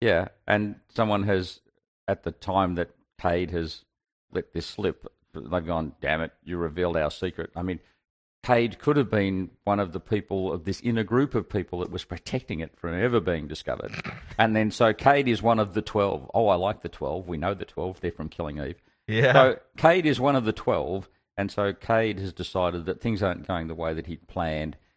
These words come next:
Speaker 1: He's decided to leave
Speaker 2: But
Speaker 1: until
Speaker 2: he's a
Speaker 1: everyone is
Speaker 2: boy.
Speaker 1: Sorry?
Speaker 2: He's a boy.
Speaker 1: He's a boy, yeah, that's right. And he's told everybody that he's no longer prepared to be involved with the twelve. And so he's come back to town. He's told the mayor that there's a pool there.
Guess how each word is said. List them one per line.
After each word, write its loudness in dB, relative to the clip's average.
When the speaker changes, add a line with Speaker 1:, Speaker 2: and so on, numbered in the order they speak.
Speaker 1:
He's -10
decided 2
to -4
leave -2
Speaker 2:
But -6
Speaker 1:
until 4
Speaker 2:
he's 4
a 6
Speaker 1:
everyone 6
is 6
Speaker 2:
boy. 2
Speaker 1:
Sorry? 0
Speaker 2:
He's -2
a 0
boy. -2
Speaker 1:
He's 2
a 4
boy, 2
yeah, 2
that's 0
right. 2
And 4
he's 2
told 6
everybody 4
that 2
he's -4
no 4
longer 0
prepared -4
to -14
be -4
involved -2
with -6
the -8
twelve. -4
And -2
so 2
he's -2
come 0
back 0
to -10
town. -2
He's -10
told 2
the -4
mayor 0
that -6
there's -4
a -12
pool -6
there. 2